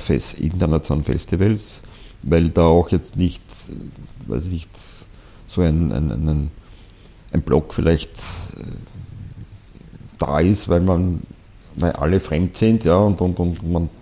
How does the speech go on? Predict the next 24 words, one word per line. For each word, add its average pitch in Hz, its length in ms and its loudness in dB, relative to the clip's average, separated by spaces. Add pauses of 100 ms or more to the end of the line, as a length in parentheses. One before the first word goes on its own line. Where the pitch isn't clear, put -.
(160)
tanzt - 320 -4
halt - 280 -4
einfach 92 400 0 (840)
nicht - 220 2
mit 92 120 0
allen, 82 240 2
weil 87 80 2
das 78 180 -2
ist 80 60 -2
ja 80 60 2
unmöglich, 90 640 2
aber 90 300 2
man 76 180 -2
tanzt - 340 -4
mit - 160 -4
sehr 71 140 -2
vielen, 123 520 0
ja. 107 280 2 (540)
Und 92 200 -2 (380)
ich 92 140 -4
freue 104 160 2
mich, - 340 0
wenn 82 120 -2
sie 87 260 -2